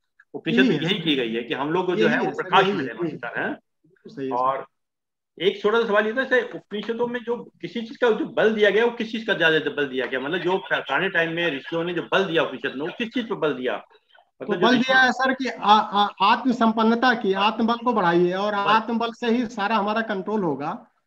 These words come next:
Speaker 1: जी हाँ,
Speaker 2: तो
Speaker 1: जी हाँ।
Speaker 2: आत्म नियंत्रण ही आत्म बल है।
Speaker 1: बस, बस। जो, जो, जो आपने अभी कहा था, जो सेल्फ डिसिप्लिन, आपने
Speaker 2: जी।
Speaker 1: कहा किसी से भी ले लीजिएगा, वो सेल्फ डिसिप्लिन अगर आपकी life में नहीं है तो वो नहीं होगा। तो उपनिषद में अगर देखा
Speaker 2: सर,
Speaker 1: जाए,
Speaker 2: वही असल में जो गुरु का अनुशासन, यही गुरु पर्व है
Speaker 1: बस,
Speaker 2: सर।
Speaker 1: बस, बस, हाँ।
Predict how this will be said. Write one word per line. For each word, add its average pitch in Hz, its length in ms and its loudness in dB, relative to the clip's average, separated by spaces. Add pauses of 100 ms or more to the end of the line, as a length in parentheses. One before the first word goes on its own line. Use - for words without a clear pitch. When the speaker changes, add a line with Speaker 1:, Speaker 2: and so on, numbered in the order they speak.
Speaker 1:
जी 135 100 -6
हाँ, 113 100 -6
Speaker 2:
तो 202 80 -6
Speaker 1:
जी 202 60 -4
हाँ। 196 120 6
Speaker 2:
आत्म 233 240 -2
नियंत्रण 220 540 -2
ही 240 200 4
आत्म 220 320 0
बल 233 180 2
है। 147 220 -4
Speaker 1:
बस, - 480 -12
बस। 104 120 -12
जो, 135 100 -2
जो, 160 200 -2
जो 135 120 -2
आपने 160 260 4
अभी 185 120 -2
कहा 156 240 -2
था, 208 100 0
जो 208 100 2
सेल्फ 190 280 0
डिसिप्लिन, 165 540 -2 (600)
आपने 117 240 -2
Speaker 2:
जी। 175 40 2
Speaker 1:
कहा 190 100 2
किसी 175 280 -6
से 208 120 6
भी 196 120 4
ले 160 120 2
लीजिएगा, 147 300 0
वो 214 80 -2
सेल्फ 190 320 -2
डिसिप्लिन 165 400 -6
अगर 175 180 2
आपकी 160 220 2
life 151 260 0
में 156 100 -4
नहीं 151 140 -6
है 196 60 -6
तो 185 100 -6
वो 180 140 0
नहीं 151 120 0
होगा। 107 240 -6
तो 139 140 -10
उपनिषद 175 320 -4
में 185 120 -4
अगर 170 140 -2
देखा 156 160 0
Speaker 2:
सर, 160 60 2
Speaker 1:
जाए, 135 200 -4
Speaker 2:
वही 233 160 0 (300)
असल 208 220 -4
में 254 160 0
जो 240 140 0
गुरु 190 320 0
का 247 120 -2
अनुशासन, 220 580 -2
यही 226 120 4
गुरु 247 240 0
पर्व 262 260 0
है 202 240 0
Speaker 1:
बस, 147 80 2
Speaker 2:
सर। 107 220 -10
Speaker 1:
बस, - 120 -14
बस, 101 200 -12
हाँ। 95 220 -10